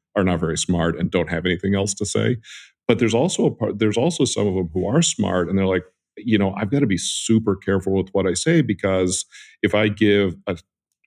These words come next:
a, like, even a very smart ten-second answer and there is, like, six words in the middle that somebody can clip out and put into a T V ad, they will bash my brains in with it." And so it's just, you, you just have to be really cognizant of that when you're doing, like, practical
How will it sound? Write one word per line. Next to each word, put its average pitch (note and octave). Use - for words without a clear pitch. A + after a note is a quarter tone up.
a, A#2
like, -
even D3+
a A2
very A#2
smart A2+
ten-second G2
answer F2
and G2+
there F#2+
is, F2+
like, F2
six -
words D3
in B2+
the B2+
middle B2
that F2
somebody G#2+
can G#2+
clip A#2+
out F2+
and F2+
put A2
into A2+
a A2+
T A2
V G2
ad, E2+
they F2+
will F2
bash F2+
my F2
brains -
in -
with -
it." -
And F2+
so G#2
it's G2+
just, -
you, G2
you G2+
just G2
have G2+
to -
be G2
really F2+
cognizant F2
of E2+
that E2+
when E2+
you're F2
doing, E2+
like, E2+
practical E2